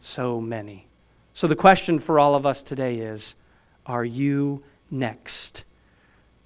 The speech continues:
Are you willing to say, "God, among so much, among so many, yes, take my small, take my insignificant,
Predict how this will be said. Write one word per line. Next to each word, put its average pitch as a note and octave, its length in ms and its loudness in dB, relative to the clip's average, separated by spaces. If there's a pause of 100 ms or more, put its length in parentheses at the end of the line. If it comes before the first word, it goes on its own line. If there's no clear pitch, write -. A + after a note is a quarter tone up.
(240)
Are C#3+ 140 6
you D#3+ 280 6
willing F3 380 8
to E3 100 0
say, C3 600 2 (300)
"God, G3 320 2
among F3 320 4
so G3+ 300 0
much, E3 640 0 (840)
among F#3+ 320 6
so G3+ 220 4
many, G#3+ 540 4 (680)
yes, - 500 -8 (580)
take D#3+ 240 2
my E3+ 160 4
small, C3 540 -2 (540)
take D#3+ 200 4
my D3+ 220 4
insignificant, C#3+ 1040 -4